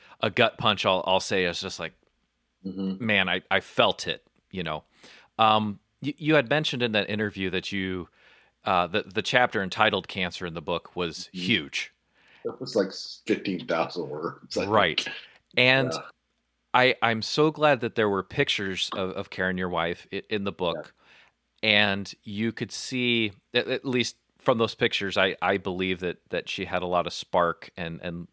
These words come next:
Speaker 1: and
Speaker 2: Oh, yeah.
Speaker 1: happiness.
Speaker 2: Yeah.
Speaker 1: And I, I guess I just wanted to, I just wanted to ask you or, or, or give you the floor a little bit to, to maybe add any of those pieces, maybe just to tell me a little, a little bit more ab-,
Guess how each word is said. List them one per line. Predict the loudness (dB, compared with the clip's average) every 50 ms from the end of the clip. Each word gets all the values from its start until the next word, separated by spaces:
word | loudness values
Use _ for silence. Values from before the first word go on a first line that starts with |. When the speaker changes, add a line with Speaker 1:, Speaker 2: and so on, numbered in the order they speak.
| _ -8
Speaker 1:
and | -6 -6 -6 -4 0
Speaker 2:
Oh, | 2 2 2 2
yeah. | 2 4 4
Speaker 1:
happiness. | 4 4 4 0 -4 -2 -4 -4 -6 -8 -12 -14 -14
Speaker 2:
Yeah. | -14 -12 -12 -14 -14 -18 -20 -20 -20 _ -2
Speaker 1:
And | 0 0 0 0 -2
I, | -4 -4 -4 0 0
I | 0 4
guess | 4 2 4 4
I | 2
just | 0 0 -2 -4 -2
wanted | 0 0 2 2 0
to, | -2 -4 -6 _ _ _ _ _ _ _ _ -20 -20 _ _ _
I | -4
just | -2 -2 0 0
wanted | 2 2 4 4
to | 2 4 4
ask | 6 6 4 4 0 0
you | 0 0 2 2
or, | 2 2 2 2
or, | 2 0 -2 -2 -4 _
or | -2 -2 0
give | 0 0 0 0
you | 0 0
the | 0 -2
floor | -2 -2 0 2 4 4 4
a | 4
little | 2 0 -2
bit | 0 0 -2 -2 -2 -4
to, | -4 -4 -4 -4 -6 _ _ _
to | -8 -6
maybe | -2 2 2 2 4 2 0 0 2
add | 4 6 6 6 6 4 2 0 -4
any | -4 -4 -4 -2
of | -2
those | 0 -2 -2
pieces, | -2 -6 -6 -6 -6 -6 -6 -8 -8 -6 -4
maybe | -4 -4 -4 -4 -4
just | -6 -6 -8 -6 -6
to | -8 -8 -10 _ _ _ _ _ _ _ _ _ _ _ _ _ _ _ -14
tell | -6 0 0 2 2
me | 2 2
a | 0
little, | 0 0 0 2 2 0 0 0
a | 0 0
little | 0 0 2 2 2 4
bit | 4 2 2 2
more | 0 0 2 4 6 6
ab-, | 4 2 0 -4